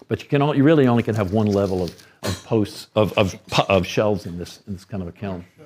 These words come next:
One other thing I'd recommend, and this, and this is, I d-, this is for all raku kilns, is that, you know, your shelves tip-, you can use the normal sort of, you know, those light sort of tan cordierite shelves that you can buy, that the inexpen-, fairly inexp-, those work fine.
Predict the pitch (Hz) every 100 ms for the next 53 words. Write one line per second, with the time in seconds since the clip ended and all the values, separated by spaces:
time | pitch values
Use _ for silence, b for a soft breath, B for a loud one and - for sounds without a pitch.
0 | - _ B B B B 190 220 170 185
1 | 151 147 160 156 156 165 147 123 B B
2 | B 139 165 165 - 139 170 151 113 147
3 | 135 135 - 190 170 139 - 127 151 170
4 | 180 147 - 123 127 - 123 - 131 113
5 | 117 - B B 160 120 143 - B B
6 | B B _ - 175 156 151 147 226 226
7 | - 202 196 220 240 202 165 143 151 160
8 | 151 127 156 131 156 127 135 123 110 135
9 | 139 139 - 127 98 - 143 135 127 -
10 | 151 135 135 123 120 - 123 123 117 120
11 | 107 - 120 120 117 104 - 110 120 117
12 | - 131 - 131 120 117 - 170 147 120
13 | 101 - 92 90